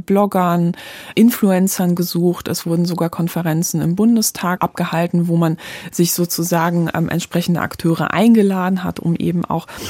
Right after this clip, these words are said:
eine stärkere Nähe da, ähm, zu konstruieren.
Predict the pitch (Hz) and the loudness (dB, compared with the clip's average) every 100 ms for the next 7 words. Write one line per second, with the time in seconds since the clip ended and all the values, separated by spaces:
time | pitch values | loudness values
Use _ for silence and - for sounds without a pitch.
0 | - 170 165 - 170 170 180 170 180 190 | -4 -2 0 0 -2 -2 0 4 6 8
1 | 240 214 208 175 175 185 - - - - | 8 6 2 0 0 -2 -6 -18 -10 0
2 | 170 170 170 - - 185 - 175 185 - | 2 4 2 -2 -4 -4 0 0 0 -4
3 | - 180 180 185 | -2 2 2 2